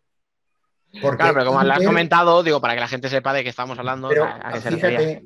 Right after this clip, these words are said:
Speaker 1: que cuando el Inter,
Speaker 2: Mm.
Speaker 1: que era el mejor equipo del mundo con diferencia,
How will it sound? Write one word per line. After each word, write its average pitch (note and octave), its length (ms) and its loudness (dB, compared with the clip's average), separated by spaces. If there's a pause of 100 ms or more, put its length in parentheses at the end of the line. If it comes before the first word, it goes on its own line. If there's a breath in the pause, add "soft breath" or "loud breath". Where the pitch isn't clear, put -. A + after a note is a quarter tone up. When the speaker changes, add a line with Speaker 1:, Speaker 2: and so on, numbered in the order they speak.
Speaker 1:
que C#3+ 120 -8
cuando C3+ 320 -2
el C#3 100 -2
Inter, D3+ 480 -4 (600)
Speaker 2:
Mm. A#2+ 100 -18 (260)
Speaker 1:
que D3+ 80 2
era D3+ 100 2
el D3 80 -2
mejor C#3+ 260 0
equipo D3 240 -2
del C#3+ 160 0
mundo C#3 360 -6
con A2+ 160 -6
diferencia, A2+ 720 -10